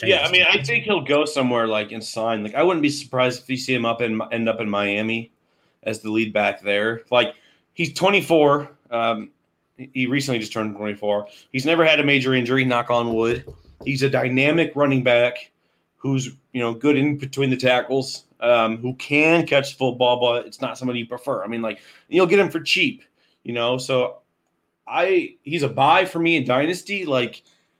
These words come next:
Speaker 1: if you're thinking long term, and if you're trying to, like, if you, if, like, you could probably go to Ron Jones on offer right now, or owner right now, and be like, "Here, here's two third round picks."
Speaker 2: Yep.
Speaker 1: That's worth it. I mean, like, I would absolutely,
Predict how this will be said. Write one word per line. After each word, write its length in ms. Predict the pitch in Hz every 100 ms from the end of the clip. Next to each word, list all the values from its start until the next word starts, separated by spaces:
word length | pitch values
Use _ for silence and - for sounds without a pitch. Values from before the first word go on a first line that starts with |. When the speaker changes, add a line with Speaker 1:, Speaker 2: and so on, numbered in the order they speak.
| _ _ _ _ _ _ _
Speaker 1:
if 400 | 160 135 131 151
you're 80 | 160
thinking 340 | 175 165 143
long 460 | 123 104 107 131 156
term, 320 | 151 160 175
and 80 | 156
if 100 | 135
you're 80 | 135
trying 240 | 151 147
to, 140 | 139 127
like, 280 | 123 - 139
if 100 | 143
you, 240 | 175 175 -
if, 180 | 147 139
like, 160 | 135
you 100 | 208
could 160 | 220 -
probably 280 | 156 147 143
go 100 | 135
to 80 |
Ron 260 | 123 120 120
Jones 320 | 110 113 117
on 200 | 120 123
offer 480 | 123 - 113 120 127
right 200 | 123 120
now, 380 | 123 127 131 - _ _ _ _ -
or 80 | 131
owner 280 | 131 143
right 200 | 143 143
now, 220 | 131 127 131
and 80 |
be 80 | 120
like, 140 | 110 107
"Here, 200 | 123 113
here's 240 | 127 127
two 200 | - 143
third 220 | 139 123
round 240 | 110 104 98
picks." 480 | 98 90 - - - _ _ _ _ _ _ -
Speaker 2:
Yep. 100 | 120
Speaker 1:
That's 160 | -
worth 200 | 113 107
it. 280 | 120 - - _ _ _ _ _ _ -
I 40 | 131
mean, 120 | 135
like, 120 | 131
I 120 | 117
would 180 | 151 143
absolutely, 1040 | 123 139 139 - 127 131 147 117 95 90